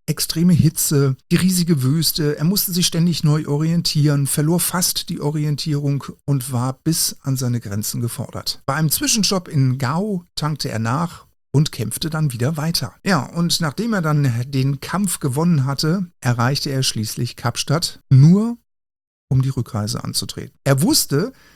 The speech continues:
dass er auf dem Rückweg sein Tempo halten musste, um den Rekord zu schaffen. Und schließlich nach vier Tagen, zehn Stunden und nach sechzehn Minuten landete er wieder in England. Wirklich ein atemberaubender Rekord, den er da aufgestellt hat,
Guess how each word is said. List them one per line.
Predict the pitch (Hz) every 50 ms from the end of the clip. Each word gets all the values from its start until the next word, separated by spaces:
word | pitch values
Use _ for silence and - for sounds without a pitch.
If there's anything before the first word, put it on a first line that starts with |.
| _ _
dass | - 147 143 196
er | 170
auf | 165 -
dem | - 165 139 127
Rückweg | 170 294 - - - 131 117 -
sein | - 123 117 123
Tempo | - 214 262 254 190 117 98
halten | 104 110 110 - 123
musste, | 120 117 131 127 - - 165
um | - 160 147 147
den | 139 127 120
Rekord | 110 101 - - 202 208 -
zu | - - -
schaffen. | - - - - - - - - - -
Und | 143 160 -
schließlich | - 208 214 202 - 208 185 -
nach | 170 156 143
vier | - - 202 208
Tagen, | 185 - 160 143 131 135 139 165 196 226 226 -
zehn | - - - - 170 208 214 208
Stunden | - - - 143 135 139 135 _ - 156 165 175
und | - - 143 143 - - 143
nach | 123 123 - -
sechzehn | - - 175 185 - - - - - - 175 160 160 160
Minuten | 160 147 143 123 135 - _ - 123 156 196 - _ -
landete | 135 135 151 170 180 170 - - 165 170 -
er | 139 143 143 127
wieder | 127 117 120 117 120 127 - -
in | - 139 147 - - -
England. | 143 151 139 117 104 90 - - - - - - - -
Wirklich | 160 175 - - - -
ein | - 139 147 - -
atemberaubender | 151 165 175 175 - 196 185 175 170 165 143 143 123 120 135 170 160 151 135 127
Rekord, | 120 - - 113 117 135 -
den | 147 127
er | 127 120
da | 117 -
aufgestellt | - 110 117 - - - 147 - - 147 147 139 - -
hat, | 139 147 - - -